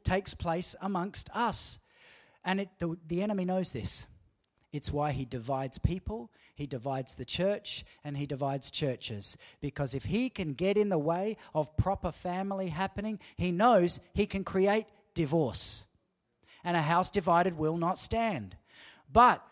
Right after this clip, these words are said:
when he comes against a united force, he cannot do anything. He cannot do anything.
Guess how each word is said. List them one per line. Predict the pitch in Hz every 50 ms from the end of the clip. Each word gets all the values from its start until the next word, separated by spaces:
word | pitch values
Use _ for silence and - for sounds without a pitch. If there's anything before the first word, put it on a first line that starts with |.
| _ _
when | - 180 196 190
he | 180 190 190
comes | - - 208 233 247 247 202 202
against | 208 165 202 220 214 208 - - - -
a | 180 190
united | 180 175 190 180 170 165 175 180 196 214 233 247 262 -
force, | - - - 170 147 123 120 165 190 - - - - - - _ _ _ _ _ _
he | - 220 254
cannot | - - - 202 202 202 208 214 208 190
do | 220 233 233
anything. | 240 254 269 269 - - 247 214 151 120 104 - _ _ _ _ _ _ _ _ _ _ _ _ _ _ _ _ _ _ _ _ _
He | - 220
cannot | - - - 220 240 247 254 254 226
do | 247 247 247
anything. | 254 247 254 233 - 233 208 160 120